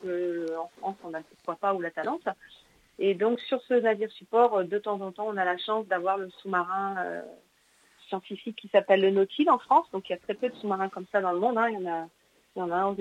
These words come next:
États-Unis qui s'appelle l'Alvin, qui est le plus ancien. Il y a le Shinkai au Japon, et puis il y en a deux en Chine. Il y en avait aussi en, en Russie, mais dont on n'entend plus beaucoup parler dans la recherche actuellement. Et donc, ce petit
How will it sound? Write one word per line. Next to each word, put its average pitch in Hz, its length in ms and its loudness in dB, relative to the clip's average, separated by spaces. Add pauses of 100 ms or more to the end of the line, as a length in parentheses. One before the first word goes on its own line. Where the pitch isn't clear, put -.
États-Unis 185 380 0
qui - 60 -20
s'appelle 175 280 0
l'Alvin, 180 400 2
qui 208 140 -2
est 160 220 0
le 165 120 -6
plus - 200 -12
ancien. 240 400 -4
Il 233 60 0
y - 20 2
a 165 40 0
le 151 140 -6
Shinkai 208 420 0
au 175 40 -6
Japon, 240 360 -8
et 190 80 -4
puis - 180 -12
il 190 80 -4
y 175 60 0
en 170 60 -2
a 165 100 -4 (520)
deux 196 220 0
en 220 140 4
Chine. 285 320 0
Il - 20 4
y 240 40 4
en 214 60 4
avait 202 280 4
aussi 240 340 2
en, 180 380 4 (420)
en 202 120 4
Russie, 214 440 -2
mais 208 100 2
dont 185 200 -4
on 180 80 -6
n'entend 175 420 -4
plus 240 120 -6
beaucoup 214 260 -8
parler 208 240 8
dans 185 100 0
la 175 80 2
recherche - 320 -10
actuellement. 190 420 -6 (800)
Et 196 640 10
donc, 277 220 6
ce 247 40 2
petit - 220 -6